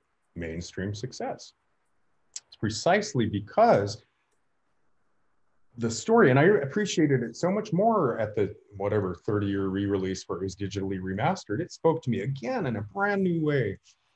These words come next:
And I thought, man, that is the prime example of speaking to something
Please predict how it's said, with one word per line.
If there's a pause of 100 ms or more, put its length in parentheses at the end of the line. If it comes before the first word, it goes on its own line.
(120)
And
I
thought,
man,
that
is
the (380)
prime
example
of
speaking
to
something